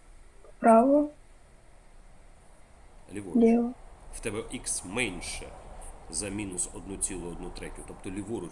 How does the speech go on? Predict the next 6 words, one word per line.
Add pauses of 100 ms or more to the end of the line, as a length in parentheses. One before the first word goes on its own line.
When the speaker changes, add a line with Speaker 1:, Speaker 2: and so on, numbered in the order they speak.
(120)
Speaker 2:
рухаєшся. (4000)
І
тоді
ікс
належить
чому?